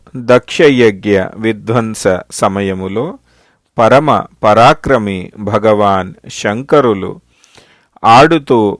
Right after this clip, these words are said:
ఆడుతూ రోషపూర్వకముగా ఈ ధనస్సు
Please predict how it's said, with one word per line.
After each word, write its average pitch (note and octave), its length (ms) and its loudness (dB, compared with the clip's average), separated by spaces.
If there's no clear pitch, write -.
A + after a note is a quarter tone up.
ఆడుతూ A2 840 0
రోషపూర్వకముగా A#2 1500 0
ఈ A2+ 400 -2
ధనస్సు A2+ 800 -2